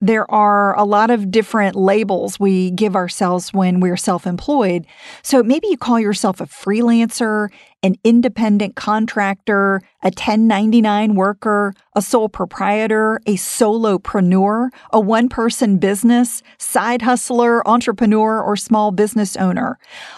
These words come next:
All of them really mean the same thing. It means that you're self-employed. So I wanted to cover a question that came in specifically from Erin G, who says she is a one-woman business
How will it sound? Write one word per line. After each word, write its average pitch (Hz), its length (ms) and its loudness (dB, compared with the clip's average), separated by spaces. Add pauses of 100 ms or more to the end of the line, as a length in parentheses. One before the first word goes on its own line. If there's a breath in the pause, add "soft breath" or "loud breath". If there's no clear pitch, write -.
(160)
All 330 280 6
of 285 100 -2
them 226 420 4
really 262 400 2
mean 214 200 4
the 196 60 2
same 185 300 -2
thing. 226 260 0
It 170 80 -4
means 208 220 2
that 202 220 -4
you're 190 160 0
self-employed. 190 1040 -2 (360 loud breath)
So 311 260 0
I 277 120 0
wanted 359 380 -2
to 254 120 0
cover 226 720 -2
a 196 120 0
question 226 580 0
that - 160 -2
came 214 400 2
in 185 420 2
specifically 202 720 -2
from 185 360 -2
Erin 202 540 2 (100)
G, 180 560 0 (340 loud breath)
who 226 600 4
says 233 320 -2
she 226 300 -4
is 202 140 0
a 190 200 0
one-woman 208 1040 2 (100)
business 196 460 -2